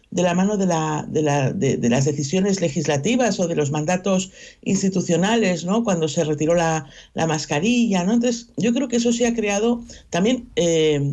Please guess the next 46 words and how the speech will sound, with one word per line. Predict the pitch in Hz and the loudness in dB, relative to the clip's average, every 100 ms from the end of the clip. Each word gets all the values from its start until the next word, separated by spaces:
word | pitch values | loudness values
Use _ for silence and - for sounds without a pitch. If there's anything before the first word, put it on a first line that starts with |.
| - | -4
viendo, | 156 202 220 202 - | -2 0 2 0 0
eh, | 143 143 127 104 92 | 0 2 2 0 0
las | 101 135 | -2 -2
posturas | 156 139 196 190 | -2 -2 0 0
de | |
otros | 143 127 | -2 -4
países, | - 131 269 285 160 139 | -2 0 0 0 0 0
¿no? | 233 | 0
Como | 180 156 | 0 0
veíamos | 165 170 170 175 - - - | 0 0 0 -4 -8 -20 -12
cómo | - 180 | -2 0
se | 190 | 0
celebraba | 185 165 160 175 175 | 0 2 2 2 2
el | 160 | 0
Día | 160 175 | 0 2
de | 165 | 2
la | 156 | 2
Libertad | 151 147 160 | 0 -2 -2
en | 151 | -2
Gran | 147 143 | -2 0
Bretaña, | 135 135 196 208 180 | 0 0 0 0 0
eliminando | 156 151 160 151 | 0 0 0 0
cualquier | 156 139 160 143 - - - - | -2 0 0 -2 -8 -20 -14 -4
tipo | 190 170 | 0 2
de, | 156 143 139 139 - | 2 2 0 -2 -6
de | 143 160 | -4 -2
restricción, | 160 - - - 214 262 | -4 -6 -10 -6 -2 -2
todo | 240 247 | 0 0
eso | 240 262 | 0 -2
yo | 233 | 0
creo | 233 | 0
que | 233 - | 0 -2
genera | 160 165 180 | -2 0 2
un, | 185 185 185 - - - | 2 2 0 -10 -12 -2
o | 165 | 0
ha | 175 | 2
generado | 196 180 196 220 | 0 2 2 2
un | 202 | 0
estado | 139 180 180 180 | -2 0 0 0
de, | 175 175 170 - | 2 2 2 0
de | 185 | -2
opinión | 185 190 202 233 262 254 | 0 2 2 2 0 -2
que | 175 | -2
igual | 165 165 | 0 2
ha | 190 | 2
favorecido, | 202 185 185 - 196 208 233 | 2 0 0 0 2 2 2